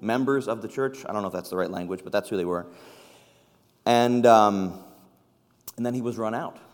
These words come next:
of the city. He got on a basket, jumped out over the wall, so they were off and running. Paul wasn't there very long. Um, I'm sure not as long as he wanted to be,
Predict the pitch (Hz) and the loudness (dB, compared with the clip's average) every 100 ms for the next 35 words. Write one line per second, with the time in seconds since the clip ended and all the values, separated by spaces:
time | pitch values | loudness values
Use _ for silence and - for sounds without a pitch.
0 | _ - 101 107 - - - - - _ | _ -16 -16 -14 -12 -10 -12 -16 -20 _
1 | _ - 92 90 _ _ _ _ - 98 | _ -16 -14 -16 _ _ _ _ -14 -12
2 | 98 90 98 101 - 95 - 87 90 90 | -8 -6 -6 -6 -12 -12 -12 -8 -6 -6
3 | 92 92 87 90 95 110 - 85 82 92 | -8 -10 -8 -6 -6 -8 -10 -10 -10 -16
4 | - _ _ _ _ 107 117 104 120 98 | -20 _ _ _ _ -8 -6 -6 -8 -12
5 | 98 117 101 - _ - 110 120 117 107 | -10 -10 -12 -20 _ -10 -6 -4 -6 -6
6 | 107 101 101 98 92 - - - _ _ | -6 -6 -8 -10 -10 -12 -16 -20 _ _
7 | _ _ - 95 85 80 73 - _ _ | _ _ -8 -6 -6 -8 -14 -20 _ _
8 | _ _ _ _ _ - - 113 117 98 | _ _ _ _ _ -16 -10 -4 -4 -4
9 | 98 98 92 95 92 87 90 - | -6 -8 -8 -8 -8 -10 -14 -18